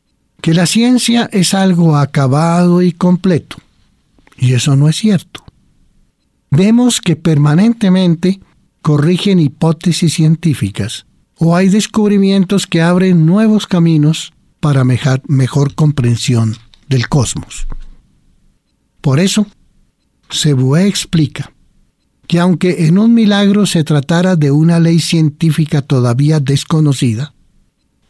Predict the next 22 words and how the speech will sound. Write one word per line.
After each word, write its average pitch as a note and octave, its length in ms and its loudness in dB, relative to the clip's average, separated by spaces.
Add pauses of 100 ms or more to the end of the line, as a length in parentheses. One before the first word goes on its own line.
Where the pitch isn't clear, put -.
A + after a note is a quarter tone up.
(120)
no E3 180 0
por F#3+ 180 0
ello G3 300 0
dejaría F3 520 0
de E3 120 2
ser D#3 280 0
verdadero C#3+ 580 2
milagro, A2+ 500 0 (720)
siempre G3+ 680 0
que F3 120 0
se D#3+ 160 -2
realizara C#3+ 880 0 (400)
en C#3+ 180 0
un D#3+ 180 2
contexto D#3 760 -2
religioso B2 880 -2 (360)
que C3+ 140 -2
le A2+ 140 0
diera A2 340 -2
sentido. D#3 540 0 (1200)
Y C#3+ 120 0
añade F3 500 0